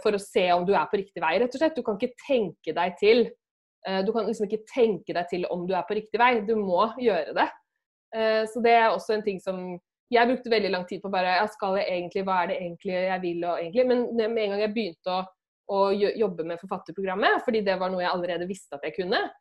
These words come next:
så kom jo de andre tingene etter hvert. Så nå ser jeg jo at det, det å jobbe med budskap, det å kanskje hjelpe folk med å l-, skape content til forskjellige kanaler, ikke bare bøker på sikt, er noe jeg har lyst til å gjøre. Så, så det, det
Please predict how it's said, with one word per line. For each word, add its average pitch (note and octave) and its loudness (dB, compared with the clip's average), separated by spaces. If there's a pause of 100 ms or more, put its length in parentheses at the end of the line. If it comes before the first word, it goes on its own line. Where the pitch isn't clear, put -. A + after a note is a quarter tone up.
(220)
så C4+ 4
kom G3 0
jo G3 0
de G#3 0
andre G3 -4
tingene F3 -8
etter A3+ -4
hvert. G4 0
Så - -10
nå C4 2
ser F#3 -2
jeg E3 0
jo E3+ 0
at E3+ -6
det, F#3 -2
det F#3+ 0
å F3+ 0
jobbe E3 -4
med D#3+ -8
budskap, B3 0 (440)
det G3 4
å F#3+ 4
kanskje G3 0
hjelpe F#3 0
folk F3 -6
med F3 -6
å E3+ 0
l-, F#3+ -2
skape - -6
content F3+ -6
til F#3+ -2 (120)
forskjellige E3+ -6
kanaler, F3 -2
ikke - -10
bare E3+ -6
bøker E3 -6
på F#3 -6
sikt, F4 -4
er F#3+ -4
noe F3+ -4
jeg E3 -2
har F3 -4
lyst E3+ -12
til F#3+ -4
å E3 -2
gjøre. A3+ 2 (440)
Så, A#3+ 0 (400)
så A3+ -8
det, C#4+ 4 (140)
det B3+ 0